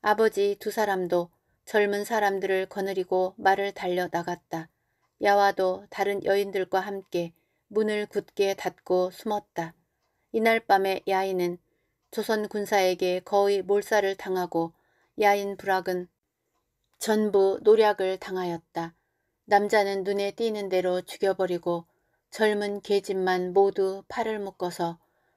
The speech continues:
두만강으로 끌고 건넜다. 야화도 삼백여 명 다른 여자들과 같이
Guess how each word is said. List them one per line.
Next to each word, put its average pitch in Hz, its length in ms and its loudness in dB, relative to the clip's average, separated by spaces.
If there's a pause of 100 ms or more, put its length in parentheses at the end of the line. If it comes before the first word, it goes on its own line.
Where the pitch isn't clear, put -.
두만강으로 185 880 0
끌고 180 420 0
건넜다. 175 720 -6 (1160)
야화도 196 720 2 (360)
삼백여 226 600 0
명 185 380 0
다른 196 400 -2
여자들과 196 580 0
같이 170 560 -8